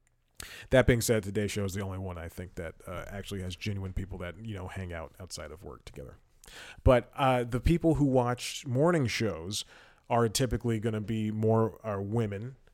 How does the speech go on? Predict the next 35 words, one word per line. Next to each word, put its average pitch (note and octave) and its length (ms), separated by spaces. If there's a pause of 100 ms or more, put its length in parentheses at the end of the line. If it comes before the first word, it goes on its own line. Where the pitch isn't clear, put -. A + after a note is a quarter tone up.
(120)
f-, - 120
or A2+ 160
daytime A2 360
shows F#2 240
rather. F2+ 380 (360)
Uh, G#2+ 140
so B2+ 140
let's C3 200
include, B2 600
like, A#2+ 180
you B2 60
know, A2 180
The G2 160
Talk G#2 520 (260)
and, G2 420
uh, F#2 300
The G2 100
View. F#2+ 420 (200)
So - 100
that's C3 100
gonna C#3 120
be C3 120
more A#2 360
women-centric G#2 960
as G#2 280
opposed G2+ 540
to, F#2+ 340
and, A2 200
and, A2 260
and, A2+ 220
you A#2 80
know, A2+ 140
that A#2+ 240
might A#2 220
be G#2+ 300